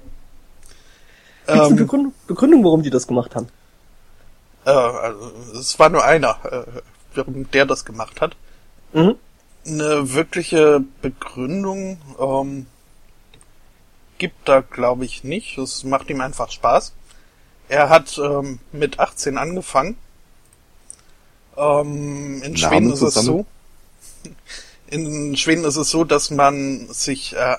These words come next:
Speaker 2: einmal seinen Namen, äh, kostenlos ändern kann. Und danach, äh, kostet jeder Na-, jede Namensänderung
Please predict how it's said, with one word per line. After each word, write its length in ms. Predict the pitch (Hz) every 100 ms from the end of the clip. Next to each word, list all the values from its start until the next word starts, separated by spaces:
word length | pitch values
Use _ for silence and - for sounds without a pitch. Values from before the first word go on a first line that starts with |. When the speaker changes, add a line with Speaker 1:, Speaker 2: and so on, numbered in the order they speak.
| -
Speaker 2:
einmal 600 | 120 139 170 175 170 190 175
seinen 500 | 156 - 143 139 135
Namen, 440 | 131 127 143 131 117
äh, 240 | 120 123 117 - _ _ -
kostenlos 600 | 143 - 175 160 185 -
ändern 360 | 147 160 156 151
kann. 280 | 156 180 - - - - _ _ _ _ _ _ _ _ _ _ _
Und 300 | 147 143 143
danach, 580 | 135 139 156 202 - -
äh, 240 | 143 143
kostet 480 | 135 151 147 151 135
jeder 300 | 143 151 143
Na-, 400 | 139 135 135 143
jede 340 | 131 151 143 139
Namensänderung 920 | 131 156 - 139 143 127 139 143